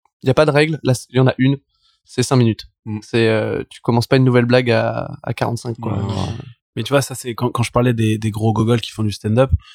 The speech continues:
Speaker 3: c'est exactement ça. Dans tous les plateaux,
Speaker 1: Ouais.
Speaker 3: c'est, alors, euh, aujourd'hui c'est dix, c'est trois, c'est quinze, le temps est central.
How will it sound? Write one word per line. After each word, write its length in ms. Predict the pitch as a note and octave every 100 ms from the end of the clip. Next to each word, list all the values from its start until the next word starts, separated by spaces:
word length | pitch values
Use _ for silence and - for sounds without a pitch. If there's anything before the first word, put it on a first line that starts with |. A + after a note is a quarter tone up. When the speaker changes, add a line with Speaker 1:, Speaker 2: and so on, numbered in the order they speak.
| _
Speaker 3:
c'est 140 | - B2
exactement 380 | A2 A#2 B2 A#2+
ça. 280 | C3 A2 _ _ A#2
Dans 220 | A2 A2
tous 160 | -
les 100 | D#3
plateaux, 460 | C3 A#2+ A2 A#2+ D#3 _ _ -
Speaker 1:
Ouais. 60 | B2
Speaker 3:
c'est, 280 | B2 B2 A#2 -
alors, 260 | B2 B2 -
euh, 120 | B2+ B2
aujourd'hui 340 | C3+ C3+ C#3
c'est 200 | C#3+ C#3
dix, 360 | C3+ E3 - -
c'est 180 | - B2+
trois, 320 | - - D3+ -
c'est 180 | - A2+
quinze, 320 | C#3 C#3+ C3
le 240 | A#2 A2
temps 300 | - D#3 D3+ -
est 80 | A2
central. 540 | - C3+ - G#2